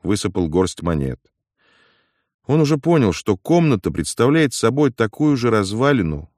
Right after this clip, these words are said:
как встреченный в Нихеле раек, а с помощью пригоршни мнемонов можно вдохнуть в нее призрак жизни. "Не надо!" — остановила его старуха. "На мой век хватит. Давай уж поговорим стоя. Перипатетики, прогуливаясь, беседовали,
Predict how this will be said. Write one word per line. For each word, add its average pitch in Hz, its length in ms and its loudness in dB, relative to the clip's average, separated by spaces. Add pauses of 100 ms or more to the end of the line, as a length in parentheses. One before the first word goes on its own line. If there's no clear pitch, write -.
как - 180 -4
встреченный 107 600 -2
в 82 80 -2
Нихеле 95 400 0
раек, 90 520 0 (420)
а - 120 -12
с - 80 -12
помощью 87 480 -2
пригоршни 85 560 -2
мнемонов 82 560 0
можно 95 360 -2
вдохнуть 82 460 -4
в 82 80 -6
нее 82 220 0
призрак 80 440 -4
жизни. 71 420 -10 (360)
"Не 117 180 0
надо!" — 151 500 0 (320)
остановила 80 520 -4
его 67 200 -2
старуха. - 500 -10 (800)
"На 196 160 2
мой 233 220 4
век 220 180 2
хватит. 196 560 0 (640)
Давай 156 380 2
уж 147 160 -2
поговорим 135 480 2
стоя. 95 500 -2 (800)
Перипатетики, 143 760 2
прогуливаясь, 170 680 2
беседовали, 80 720 -4